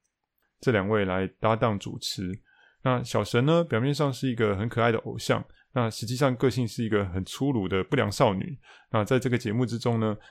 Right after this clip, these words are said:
就会不小心暴露了本性。至于白石呢，则是负责捧梗跟吐槽哦，所以两个人搭配起来就非常的爆笑。有时候这个小节目呢，会比本片还要好看。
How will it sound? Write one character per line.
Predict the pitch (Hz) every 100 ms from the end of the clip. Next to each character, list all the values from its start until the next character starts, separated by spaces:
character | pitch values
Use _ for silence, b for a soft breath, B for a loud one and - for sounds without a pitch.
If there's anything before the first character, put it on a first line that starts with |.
| B
就 | - 110
会 | 117 107
不 | -
小 | 104
心 | 92
暴 | 117 139
露 | 123
了 | 113
本 | - 104
性。 | 104 - 117 117 _ _ _ _ _ _ _
至 | 175
于 | 160
白 | 123 127
石 | 127 127
呢， | 120
则 | 120 113
是 | 104 131
负 | 127 123
责 | 101 101
捧 | - 104 120
梗 | 120 92 90
跟 | 104 110
吐 | - 113
槽 | 98 - 98
哦， | - 120 B _
所 | -
以 | 117
两 | 98
个 | 95 104
人 | 104
搭 | 113
配 | 110 117
起 | -
来 | 92
就 | 98
非 | 127
常 | 110
的 | 98
爆 | - 113
笑。 | 98 - 90 B B -
有 | 104
时 | 127
候 |
这 | 135
个 | 120
小 | 107
节 | 95 101
目 | 107 127
呢， | 104 101 95
会 | 110
比 | 95 90
本 | 135
片 | - 120
还 | 98
要 | 98
好 | 98
看。 | - 127 110